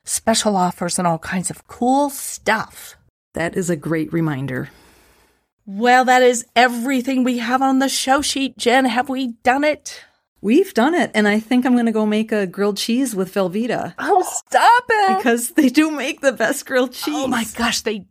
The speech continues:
Speaker 1: do! I love Velveeta. I haven't had it in years. You siren.
Speaker 2: Oh, <laughs> yes.
Speaker 1: You processed cheese food siren.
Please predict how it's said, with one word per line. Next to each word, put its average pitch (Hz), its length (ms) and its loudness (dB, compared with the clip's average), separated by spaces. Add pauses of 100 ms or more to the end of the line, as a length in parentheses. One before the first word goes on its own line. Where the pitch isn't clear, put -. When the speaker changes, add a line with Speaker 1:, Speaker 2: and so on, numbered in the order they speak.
Speaker 1:
do! - 100 -4
I 277 760 0
love 311 200 4
Velveeta. 302 520 4
I 240 200 4
haven't 330 220 -2
had 294 300 2
it 240 100 2
in 214 140 -6
years. 233 840 -2 (280)
You 233 160 4
siren. 233 960 0
Speaker 2:
Oh, 233 680 0
<laughs> - 60 -20
yes. 180 340 -2
Speaker 1:
You 294 80 2
processed 294 760 0
cheese 285 460 -2
food 269 320 -8
siren. 226 640 -2